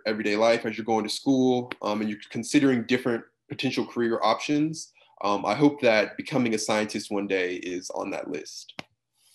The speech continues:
Um, so make sure you guys stay tuned for future A Day in the Life of a Scientist events from Black Scientists Matter and from Black Girls Code, um, where the idea is really to expose students to potential careers in science by demystifying what a scientist is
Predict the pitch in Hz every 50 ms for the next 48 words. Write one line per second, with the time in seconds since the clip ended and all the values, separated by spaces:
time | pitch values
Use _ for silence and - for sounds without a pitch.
0 | _ _ _ _ _ _ - 80 82 82 73 73 - - - 104 104 104 107 110
1 | 135 151 - - 151 147 151 151 151 151 143 139 127 127 123 - - 139 135 131
2 | 135 - 135 131 127 - - 113 - 135 139 135 - 135 123 113 117 117 117 117
3 | 113 113 110 110 - 110 104 - 120 113 113 110 - - - 110 104 120 147 156
4 | 151 - - - - - _ - 117 110 107 104 110 107 101 - - 113 104 104
5 | - - 127 123 127 135 139 143 139 - - 110 104 101 - 104 104 107 107 107
6 | 107 - 101 95 90 - - - 156 170 175 175 175 _ _ _ _ _ _ _
7 | _ - _ _ _ - - 101 104 104 107 107 113 110 117 117 110 110 110 123
8 | 139 139 135 117 113 135 139 135 127 131 - 127 113 110 - - 139 135 139 135
9 | - - 127 120 113 117 117 117 - - 131 104 - 127 113 - - - 117 117
10 | 113 110 110 110 - - 104 104 104 104 104 104 - - - 104 101 101 101 101
11 | 117 120 117 120 117 - - 110 110 104 101 101 101 110 113 113 - - 107 104
12 | 104 104 101 - - - 147 156 165 170 175 170 - -